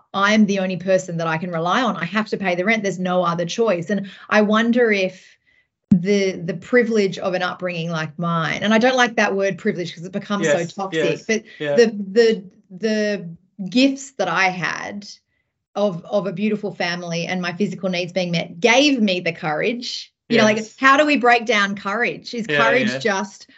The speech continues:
Speaker 1: "I have a, a plan B if this all, if this all
Speaker 2: Yes.
Speaker 1: doesn't turn out"?
Speaker 2: Yeah.
Speaker 1: Um, so yes, I think you're very kind to say that it was my courage, but I also think there's a, a deeper story underneath that to say, "Well, no, I,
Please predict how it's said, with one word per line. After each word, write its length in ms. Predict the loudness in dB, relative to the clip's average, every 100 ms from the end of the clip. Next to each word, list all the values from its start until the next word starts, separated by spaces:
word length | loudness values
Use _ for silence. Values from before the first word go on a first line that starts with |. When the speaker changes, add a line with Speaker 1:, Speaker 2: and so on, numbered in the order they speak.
| _ 0
Speaker 1:
"I 140 | 0
have 240 | 0 -4
a, 40 | -6
a 100 | -10
plan 420 | -10 -6 -4 -4
B 260 | -2 -2 -2
if 120 | -2
this 200 | -4 -4
all, 380 | -4 -4 -6 -14 -10
if 160 | -8
this 160 | -6 -4
all 120 | -2
Speaker 2:
Yes. 80 | 0
Speaker 1:
doesn't 260 | -2 -4 -6
turn 260 | -6 -4
out"? 380 | -2 -2 -4 -8 _ -14 -4
Speaker 2:
Yeah. 160 | -2 0 0
Speaker 1:
Um, 160 | -4
so 100 | 0
yes, 220 | 2 2 0
I 140 | -2
think 180 | -2 -2
you're 80 | 0
very 220 | 0 -2
kind 380 | -4 -6 -6 -8
to 80 | -6
say 180 | -4
that 140 | -4 -4
it 60 | -4
was 100 | -6
my 220 | -4 -6
courage, 500 | -4 -4 -4 -6 -4
but 120 | 0
I 80 | 2
also 280 | 0 0 -2
think 200 | -2 -2
there's 160 | -2
a, 180 | -2 -4 -4
a 120 | -2 0
deeper 340 | 2 2 2 -6
story 560 | -8 -4 0 2 2
underneath 600 | 0 -2 -2 -4 -4 -4
that 260 | -2 -2 -4
to 80 | -6
say, 240 | -4 -2
"Well, 160 | -2 -4
no, 180 | -4
I, 340 | -2 -2 -4